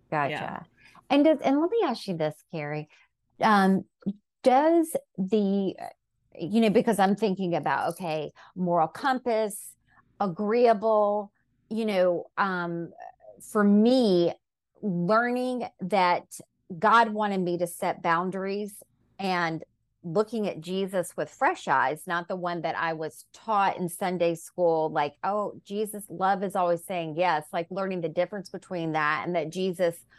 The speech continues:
Speaker 2: was actually pretty abrupt, and he, you know, knew who he was, and he, he stood for that and never backed down from it.
Speaker 1: Mm-hmm.
Speaker 2: Um, and that's not what I was taught in Sunday school.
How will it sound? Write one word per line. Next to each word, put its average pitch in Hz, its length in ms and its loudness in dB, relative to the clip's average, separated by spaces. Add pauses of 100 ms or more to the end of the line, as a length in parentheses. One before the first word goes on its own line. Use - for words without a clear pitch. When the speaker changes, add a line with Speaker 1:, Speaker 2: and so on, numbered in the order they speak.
(220)
Speaker 2:
was 233 160 -4
actually 427 380 -4
pretty 403 360 -4
abrupt, 392 540 -2
and 220 160 0
he, 285 340 -4
you 262 120 -6
know, 247 140 0
knew 254 240 0
who 359 180 -2
he 339 120 -2
was, 262 600 -2
and 214 200 -6
he, 240 220 -6 (380)
he 247 180 -2
stood 294 480 4
for 311 340 2
that 175 300 8
and 165 320 -2
never 262 720 2
backed 202 340 0
down 277 320 -4
from 151 300 -8
it. 180 280 -6
Speaker 1:
Mm-hmm. 175 360 -12 (360)
Speaker 2:
Um, 208 480 0
and 220 140 -6
that's 262 220 -4
not 277 180 2
what 262 80 4
I 262 80 6
was 240 160 -2
taught 247 220 -4
in 190 80 -14
Sunday 240 340 -4
school. - 480 -6